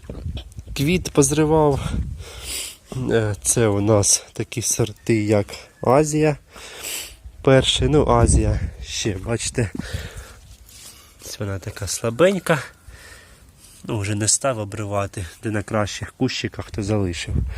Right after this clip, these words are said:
Румба. Румба, до речі, сорт такий цікавий.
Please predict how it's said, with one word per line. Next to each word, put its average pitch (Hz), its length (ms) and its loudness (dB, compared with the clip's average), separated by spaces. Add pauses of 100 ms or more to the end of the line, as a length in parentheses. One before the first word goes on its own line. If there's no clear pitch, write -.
(1500)
Румба. 104 640 6 (240)
Румба, 113 520 4
до 139 160 2
речі, 143 380 2 (120)
сорт 123 460 2
такий 110 340 0
цікавий. 104 880 2